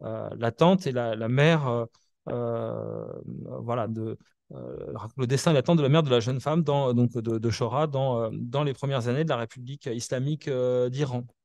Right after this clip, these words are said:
Donc évidemment, c'est intéressant, euh, je trouve. Enfin, moi, personnellement, c'est le genre d'ouvrage que je trouve particulièrement, euh, stimulant parce que, avec des formes de récits, euh,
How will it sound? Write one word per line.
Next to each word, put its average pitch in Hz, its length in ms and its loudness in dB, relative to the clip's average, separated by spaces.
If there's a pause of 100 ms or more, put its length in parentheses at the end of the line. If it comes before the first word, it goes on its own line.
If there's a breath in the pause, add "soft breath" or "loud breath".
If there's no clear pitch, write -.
(460)
Donc 139 200 8
évidemment, 160 360 10
c'est 180 200 2
intéressant, 151 680 6
euh, 131 100 2
je 127 100 -4
trouve. 196 220 -4
Enfin, 156 180 4
moi, 156 160 8
personnellement, 165 460 8
c'est 147 160 -2
le 127 80 -10
genre 127 320 2
d'ouvrage 147 400 4
que 131 80 2
je - 80 0
trouve - 260 -4
particulièrement, 139 800 6
euh, 113 60 2 (420 loud breath)
stimulant 175 640 10 (240 loud breath)
parce - 200 2
que, 202 320 10
avec 135 260 6
des 135 80 0
formes 185 320 6
de 147 80 4
récits, 170 600 2
euh, 127 320 2